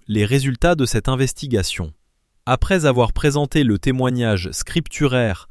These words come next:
sur l'organisation de l'Église et les officiers de l'Église,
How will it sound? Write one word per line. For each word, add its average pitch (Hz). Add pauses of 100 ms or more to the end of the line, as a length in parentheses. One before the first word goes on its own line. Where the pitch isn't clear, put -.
(260)
sur 101
l'organisation 123
de 104
l'Église 101 (380)
et 101
les 95
officiers 117
de 92
l'Église, 131